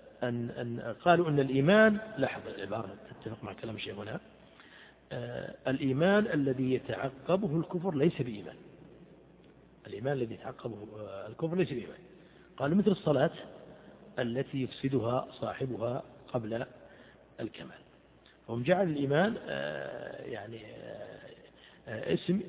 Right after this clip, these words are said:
يتناول العباد من إيش؟ من أول الدخول في الإسلام إلى، إلى أن يموت عليه. لكن هذا الاستثناء باعتبار ما فات لم ينقل به، آه، أحد من السلف، وهو مبني على أصل فاسد.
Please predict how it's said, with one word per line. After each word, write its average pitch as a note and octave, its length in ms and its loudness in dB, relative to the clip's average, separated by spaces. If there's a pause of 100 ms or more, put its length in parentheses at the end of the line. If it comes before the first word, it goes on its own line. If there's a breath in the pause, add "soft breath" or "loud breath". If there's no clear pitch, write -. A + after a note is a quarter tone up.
يتناول C#3 420 2
العباد C3 300 2
من B2+ 140 -2
إيش؟ C#3+ 240 2 (720 loud breath)
من A2+ 120 -4
أول C#3+ 360 4
الدخول A#2+ 440 0
في G#2+ 80 -6
الإسلام A#2+ 380 0
إلى، A#2 260 -2 (440)
إلى A#2+ 320 0
أن A2+ 80 -2
يموت G#2 300 -6
عليه. - 260 -10 (1500 loud breath)
لكن C#3+ 260 4
هذا D#3 140 6
الاستثناء A#2+ 400 -2
باعتبار B2+ 340 -2
ما A2+ 120 -4
فات A#2 260 -4
لم A2+ 140 -4
ينقل G#2 220 -8
به، G2+ 320 -10 (560 loud breath)
آه، G#2+ 260 -12
أحد G#2+ 260 -8
من A2 60 -6
السلف، D#3+ 340 0
وهو D#3 100 4
مبني G#3 280 4
على C3 220 2
أصل C#3 320 -4
فاسد. A#2+ 360 2